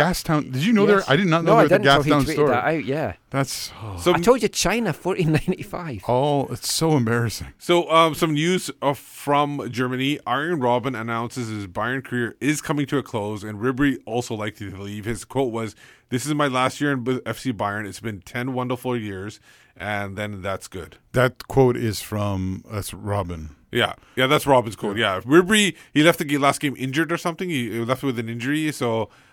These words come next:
Speaker 3: um, and they're talking about that prior to the season. He had also kind of been told that, or, or, uh,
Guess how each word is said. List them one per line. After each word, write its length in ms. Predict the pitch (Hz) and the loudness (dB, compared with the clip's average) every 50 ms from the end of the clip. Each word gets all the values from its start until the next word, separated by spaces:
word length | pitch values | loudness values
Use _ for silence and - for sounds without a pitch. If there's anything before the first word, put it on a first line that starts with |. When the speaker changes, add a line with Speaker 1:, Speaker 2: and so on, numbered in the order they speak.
| _ _ - | _ _ -4
Speaker 3:
um, 340 | 107 117 117 117 113 113 113 | -2 0 0 0 -2 -2 -4
and 160 | 117 120 110 | -6 -4 -2
they're 200 | 117 131 127 110 | 0 0 0 -2
talking 420 | 98 92 - 127 127 127 - 135 | -4 -6 -2 -2 -2 0 -2 -4
about 220 | 123 104 123 120 - | -2 -2 -2 -2 -2
that 180 | 113 107 95 - _ - _ _ _ _ _ _ - - | -4 -6 -6 -10 _ -20 _ _ _ _ _ _ -20 -8
prior 280 | - - 135 135 135 131 | 2 4 6 6 6 4
to 100 | - 135 | 2 0
the 100 | 117 110 | 0 0
season. 320 | - - 123 107 127 113 | -2 -2 -2 -2 -2 -6
He 300 | 101 95 120 123 123 120 | -4 0 2 4 4 4
had 180 | 117 120 104 85 | 4 2 0 -2
also 320 | - - 110 113 - - | -4 -2 -2 -2 -2 -4
kind 260 | - - 123 113 107 107 | -4 -4 -4 -4 -2 -4
of 240 | 104 95 90 90 | -6 -6 -8 -8
been 160 | 90 117 107 98 | -8 -8 -6 -4
told 280 | 107 110 107 104 101 | -4 -4 -4 -4 -4
that, 160 | 104 101 95 - | -4 -6 -6 -4
or, 340 | - 120 117 110 104 95 - | -2 0 0 0 0 -2 -8
or, 480 | - 107 107 104 98 85 69 78 90 - - _ | -10 -8 -6 -6 -6 -8 -8 -10 -12 -14 -14 _
uh, 300 | - 107 107 101 95 95 | -8 -6 -4 -2 -4 -4